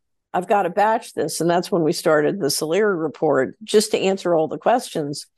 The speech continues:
And then I started a screen company to do screening because people were asking me to screen equities for them. And it all evolved into two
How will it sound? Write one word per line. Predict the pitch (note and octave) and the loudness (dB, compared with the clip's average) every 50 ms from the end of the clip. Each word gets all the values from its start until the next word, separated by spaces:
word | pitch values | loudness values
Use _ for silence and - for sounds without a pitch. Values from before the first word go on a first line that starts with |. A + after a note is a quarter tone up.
| _ _ - - - - _ _ _ | _ _ -20 -20 -20 -20 _ _ _
And | - F3 F3 F#3 | -6 -4 -2 0
then | G#3 A3 A#3 C4+ A#3+ | 0 0 0 0 -2
I | - - F3+ | -2 -2 -4
started | F3+ - - G3 E3+ - D#3+ D#3 D3 | -2 -2 0 0 0 2 0 -2 -2
a | D#3+ | -2
screen | - - - A3 A#3+ C#4+ D4+ C#4 | -4 -4 -2 0 2 2 2 0
company | - - G#3+ F3+ - E3+ D#3+ D3+ | 0 -2 -2 0 0 0 0 0
to | D#3+ D#3+ D#3 | 0 0 2
do | D3 D#3+ E3 | 2 2 2
screening | - - - G3+ G#3+ A3+ A3 G3 D#3+ D#3+ | 0 -2 -2 0 2 2 2 2 0 -2
because | F#3+ D3+ - F3+ - | -4 -4 -4 -4 -4
people | - G3 F3 F#3 G3 F3 | -2 -2 -2 0 0 2
were | D3 C3+ | 2 2
asking | A#2 D3 D#3+ D#3 - - E3 | 2 2 0 -2 -2 -2 -2
me | D#3+ C#3+ | 0 0
to | D3+ D#3 | 0 -2
screen | - - - E3 D3+ D3 D3+ D3 | -2 -2 0 0 2 2 0 0
equities | - - D#3+ E3 - - F3 C#3 C#3 D3+ | -2 -2 -2 0 2 2 2 2 2 0
for | - - - C#3+ C#3+ C3+ | -2 0 0 2 2 2
them. | - - - - - _ - _ _ _ _ _ _ _ _ - | 0 -2 -6 -6 -10 _ -20 _ _ _ _ _ _ _ _ -2
And | G3 G3 | 0 0
it | G3+ G3+ G3+ G3+ | 0 0 -2 -2
all | G3+ G#3+ A3+ B3+ C4 C#4 C#4 C4+ | -2 0 2 2 0 0 -2 -4
evolved | A3+ - G3+ G#3 G#3 G3+ G#3 G3+ - | -2 0 0 2 2 0 -2 -4 -6
into | - - F#3+ G#3+ - - E3+ | -4 -2 -2 0 0 -2 -4
two | - - - - A#3+ A3+ A3 A3 A3 G#3 G#3 A3 G#3+ G3+ | -4 -4 -2 -2 0 0 2 2 2 2 0 0 -2 -6